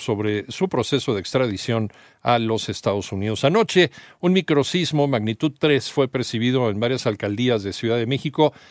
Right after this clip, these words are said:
El epicentro del movimiento fue en la alcaldía Magdalena Contreras, al igual que varias réplicas, mientras que otro microsismo de magnitud uno punto ocho tuvo lugar de madrugada en la alcaldía Cuauhtémoc, aquí en Ciudad de México.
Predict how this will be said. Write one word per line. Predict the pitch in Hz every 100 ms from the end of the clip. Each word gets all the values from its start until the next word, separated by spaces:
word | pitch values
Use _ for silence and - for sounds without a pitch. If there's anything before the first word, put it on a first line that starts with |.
| _ -
El | 101
epicentro | 98 104 131 127 123
del |
movimiento | 110 147 120 127 123 120
fue | - 120 123
en | 104
la | 117
alcaldía | 113 104 107 113
Magdalena | 110 95 101 113 113
Contreras, | 113 113 143 143 120 - - - _
al | - 98
igual | 104 117
que | - 107
varias | 113 110
réplicas, | 101 135 165 156 127 107 - -
mientras | 98 90 95
que | -
otro | 120 123 98
microsismo | 110 180 185 147 135 123 135 113
de |
magnitud | 98 131 127 - 120 -
uno | 160 190
punto | - 127 113 107
ocho | 101 110 - - - _
tuvo | 135 135
lugar | 110 107 120 120 -
de | 107 101 131
madrugada | 131 107 101 98 98 98 -
en | 104
la | 110
alcaldía | 104 98 92 95 92 -
Cuauhtémoc, | - 104 95 104 92 95 -
aquí | 101 127
en | 110
Ciudad | - 98 92
de |
México. | 90 73 - -